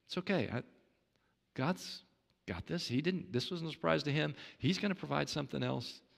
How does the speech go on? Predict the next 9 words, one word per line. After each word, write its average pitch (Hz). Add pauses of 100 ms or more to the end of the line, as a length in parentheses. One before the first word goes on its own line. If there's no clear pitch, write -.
(760)
And 139
his 202
calmness, 151 (240)
when 165
there 165
should 214
have 170
been 143 (240)
craziness, 139